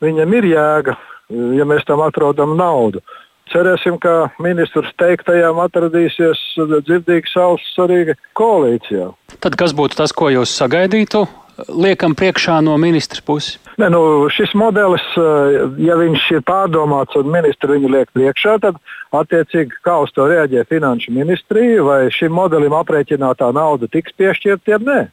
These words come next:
Speaker 1: Lai izmaksātu algu, ir vajadzīga nauda.
Speaker 2: Tā Viesturs Boka no, ā, ārstu biedrības. Tikmēr slimnīcu biedrībā pirms pieņemt konkrētus lēmumus ļoti aicina ministri nākt uz sarunu ar nozares organizācijām. Pagaidām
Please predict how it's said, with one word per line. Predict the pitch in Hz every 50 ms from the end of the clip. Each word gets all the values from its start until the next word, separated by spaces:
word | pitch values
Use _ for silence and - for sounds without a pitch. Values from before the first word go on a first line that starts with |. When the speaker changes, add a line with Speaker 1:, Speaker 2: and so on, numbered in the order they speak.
| -
Speaker 1:
Lai | - 156 160 170 175 196
izmaksātu | 190 180 180 156 - - - 170 156 151 - - 139
algu, | 151 170 190 208 202 180 196
ir | 196 202 214
vajadzīga | 220 214 196 220 214 220
nauda. | 254 269 247 208 143 120 101 - _ _ _ _ _ - - - - - - -
Speaker 2:
Tā | - - 107
Viesturs | 110 113 123 - 127 107 - 117
Boka | 117 127 139 135 - 156 131
no, | 127 123 120 110
ā, | - - - - 127 127 107 120 127 127
ārstu | 156 160 - - 175
biedrības. | 190 185 175 160 170 165 156 143 143 - -
Tikmēr | 185 175 - 185 180 165
slimnīcu | - 175 202 247 302 302 254 175 127 - - 123
biedrībā | 127 131 120 101 101 101 101 101 101 107 104
pirms | - 135 135 - -
pieņemt | - 117 160 156 143 127
konkrētus | - 170 180 170 175 147 131 - - 165
lēmumus | 170 180 190 196 185 175 165 - - - 151
ļoti | 151 156 175 220 226 - - 254 - - - 175
aicina | 175 175 - - 202 190 175 175 175 165 - -
ministri | 143 143 147 147 - - 151 147 139
nākt | 135 131 139 135 - 151
uz | - -
sarunu | - 165 190 220 196 160 135 117 110
ar | 107 107 120
nozares | 127 143 135 127 113 110 - 151
organizācijām. | 151 151 147 139 127 123 120 117 - 139 123 120
Pagaidām | - 175 160 156 147 139 143 143 139